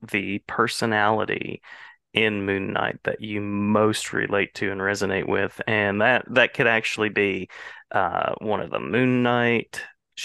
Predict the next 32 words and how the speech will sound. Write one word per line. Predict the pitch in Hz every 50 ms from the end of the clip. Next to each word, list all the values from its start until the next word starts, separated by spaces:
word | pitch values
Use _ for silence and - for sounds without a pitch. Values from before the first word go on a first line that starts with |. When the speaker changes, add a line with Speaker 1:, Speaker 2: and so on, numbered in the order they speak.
| - - 120
Speaker 1:
shades, | 117 117 117 117 117 113 113 113 113 107 - -
that | - - - - -
could | - - - -
be, | - -
that | 127 147 156 -
you | 165 156 156
could | - - 123 - -
relate | - - - - - -
to | - 120
Frenchie, | - - 131 131 127 - - - -
wha-, | 143 147 127
whatever | 104 135 139 139 131 117 123 113
it | - 110
happens | 127 120 - - - 107 -
to | - 131
be. | - - - - - _ -
<laughs> | 151 - - - - - _ _ _ - - - _ - - -
Speaker 2:
Yeah. | 135 160 120 104 98 - - -
Um, | 117 117 113 110 110 107 104 107 110 - _ _ _ -
you | 110 110 110
know, | 110
it's | 107 101 -
funny. | 113 101 101
I, | 95 95 98
I, | 98 - 92 95 - -
I've | 92
been | 92 92 92
thinking | 90 92 92
about | 92 92 87 90
that | 92 -
question. | 95 92 92 - - 95 90 -
Um, | 92 92 92 92 92